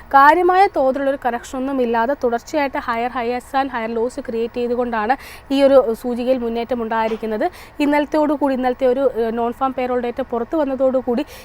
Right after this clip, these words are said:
ഡോവിഷ് സ്റ്റാൻസിലേക്ക് ഫെഡ് നീങ്ങിയേക്കുമെന്നൊരു പ്രതീക്ഷ വളരെയധികം ശക്തിപ്പെട്ടിരിക്കുകയാണ്. അതേസമയം, ഏഹ്, മ-, മറ്റ് ഇൻഡെക്സസ്, അതായത് എസ് ആൻഡ് പി ഫൈവ് ഹൺഡ്രഡ്, നാസ്ഡാക്ക് തുടങ്ങിയുള്ള ഇൻഡെക്സസ് പരിശോധിക്കുമ്പോഴേക്കും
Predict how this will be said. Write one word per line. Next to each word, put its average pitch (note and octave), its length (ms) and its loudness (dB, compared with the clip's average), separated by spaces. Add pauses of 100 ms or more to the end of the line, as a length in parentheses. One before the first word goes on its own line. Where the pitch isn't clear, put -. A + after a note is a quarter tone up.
(220)
ഡോവിഷ് F4 360 8
സ്റ്റാൻസിലേക്ക് C4 640 -4
ഫെഡ് B3+ 340 -4
നീങ്ങിയേക്കുമെന്നൊരു B3 720 -4
പ്രതീക്ഷ A3 320 -6
വളരെയധികം C4 520 -2
ശക്തിപ്പെട്ടിരിക്കുകയാണ്. A3+ 960 -4 (360)
അതേസമയം, G4 880 2
ഏഹ്, B3+ 140 4
മ-, B3+ 260 -4
മറ്റ് C#4 340 2
ഇൻഡെക്സസ്, C#4+ 440 0
അതായത് A#3+ 320 0
എസ് A#3+ 160 -2
ആൻഡ് C4+ 120 -4
പി E4+ 100 -4
ഫൈവ് C#4+ 200 -6
ഹൺഡ്രഡ്, B3 360 -4
നാസ്ഡാക്ക് B3+ 520 -6
തുടങ്ങിയുള്ള C4 420 -2
ഇൻഡെക്സസ് A#3+ 380 -6
പരിശോധിക്കുമ്പോഴേക്കും A#3 960 -4